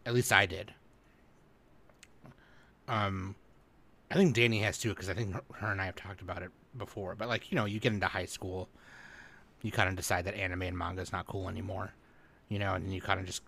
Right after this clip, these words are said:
fall off of it. And <clears throat> it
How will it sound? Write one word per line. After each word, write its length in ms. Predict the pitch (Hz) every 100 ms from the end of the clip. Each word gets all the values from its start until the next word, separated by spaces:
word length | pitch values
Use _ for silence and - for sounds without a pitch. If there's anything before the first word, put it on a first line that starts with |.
| -
fall 200 | 95 90
off 200 | 90 101
of 120 | 95
it. 160 | 95 - - - - - - - - - - - -
And 500 | 135 117 98 92 90 - -
<clears throat> 120 | -
it 520 | - - 196 190 123